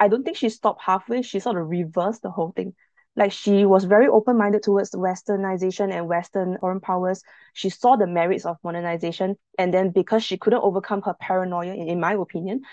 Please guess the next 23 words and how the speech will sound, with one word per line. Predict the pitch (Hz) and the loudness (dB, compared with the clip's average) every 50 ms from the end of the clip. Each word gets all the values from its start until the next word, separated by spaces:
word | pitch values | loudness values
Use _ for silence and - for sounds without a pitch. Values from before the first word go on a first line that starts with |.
| - _ | -20 _
she | - - 180 165 | -6 -4 -4 -2
couldn't | - - 190 196 196 196 - | 2 2 4 4 4 2 2
deal | - 190 220 | 0 2 2
with | 226 208 - 180 | 4 4 2 2
a | |
lot | 170 180 190 | 0 0 0
of | 180 | -2
the, | 175 165 170 - - | -2 -4 -4 -4 -6
the | 175 | -6
internal | - 185 180 - 190 175 185 185 | -4 -4 -4 -4 -4 -4 -2 -4
as | 170 165 - | -4 -4 -6
well | 180 | -6
as | 170 - | -6 -6
external | 175 170 - - 180 180 185 185 | -8 -10 -8 -6 -4 -4 -4 -2
changes, | - - 185 180 180 214 240 240 - - - - - _ | -2 -2 0 2 4 2 2 2 -2 -12 -20 -20 -20 _
she | - - - - 190 | -14 -6 -2 0 0
sort | 185 - 226 208 | 2 4 4 4
of | 180 170 165 | 4 4 2
just | 185 190 - - | 0 0 0 -2
took | - 190 - | -4 -2 -2
a | 165 151 | -2 -4
very | 156 180 190 180 180 196 196 190 190 196 | -2 0 0 0 0 0 -2 -2 -2 -4
big, | 190 196 190 180 190 180 - | -6 -6 -4 -2 -2 -2 -2